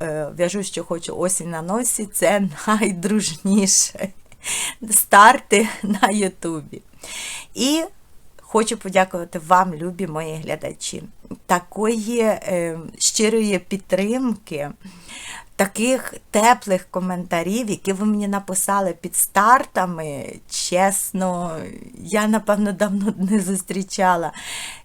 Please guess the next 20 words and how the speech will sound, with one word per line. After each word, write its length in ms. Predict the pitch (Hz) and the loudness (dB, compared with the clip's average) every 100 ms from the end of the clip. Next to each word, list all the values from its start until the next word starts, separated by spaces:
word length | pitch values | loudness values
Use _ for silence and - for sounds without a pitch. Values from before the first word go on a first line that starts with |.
| - - | -6 2
Дякую 460 | 202 208 - 185 | 4 4 0 -4
вам 240 | 170 151 160 | -4 -6 0
за 140 | 185 | 0
те, 160 | 190 247 | 2 0
що 180 | - | -2
коментували, 800 | 226 214 208 202 202 175 185 156 - | -4 -4 -4 -4 -6 -4 -4 -4 -6
за 100 | 165 | -6
те, 160 | - 220 | -2 0
що 160 | 220 | 0
вказували 800 | 226 - 202 214 214 220 208 202 202 | -6 2 4 4 2 -2 -2 0 0
на 160 | 196 | 0
якісь 720 | 196 190 - 202 208 - - 180 | -2 -4 -6 -6 -2 -2 -2 -4
недоліки, 920 | 185 196 208 185 196 175 165 151 156 | -2 -2 0 -2 -2 -4 -6 -8 -8
за 120 | 160 | -8
те, 180 | - 190 | -4 -4
що 280 | - 202 | -4 -4
хвалили 640 | 190 - 185 190 202 226 208 | -4 -4 -2 -2 0 0 -2
за 180 | 175 180 | -2 -4
якісь 540 | 185 180 196 190 - | -4 -6 -6 -4 -4
вдачі. 800 | 180 160 180 180 175 170 - - | -6 0 4 6 4 0 -8 -10